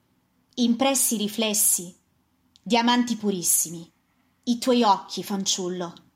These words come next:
capricciosi, grondanti,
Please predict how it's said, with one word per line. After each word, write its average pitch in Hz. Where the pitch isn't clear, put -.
capricciosi, 202
grondanti, 208